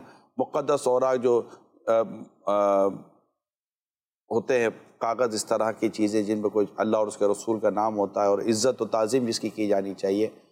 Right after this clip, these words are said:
ان کو اس ڈبوں میں ڈال دیں، اور ہمارا باقاعدہ ایک نظام ہے ڈبے اٹھانے کا۔ میری آخری اطلاع کے مطابق م-، پچیس ہزار سے زیادہ، یعنی more than twenty five thousand volunteer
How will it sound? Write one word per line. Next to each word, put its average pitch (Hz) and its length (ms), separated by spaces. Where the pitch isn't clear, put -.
ان 160 200
کو 156 260
اس 123 160
ڈبوں 117 280
میں 110 120
ڈال 92 260
دیں، 87 100
اور 120 140
ہمارا 127 340
باقاعدہ 117 380
ایک 113 80
نظام 113 400
ہے 113 40
ڈبے 95 260
اٹھانے 87 400
کا۔ 82 140
میری 165 300
آخری 139 320
اطلاع 117 260
کے 113 140
مطابق 92 600
م-، 110 340
پچیس 190 600
ہزار 131 320
سے 135 140
زیادہ، 110 300
یعنی 120 160
more 127 500
than 160 260
twenty 147 260
five 135 200
thousand 117 420
volunteer 180 840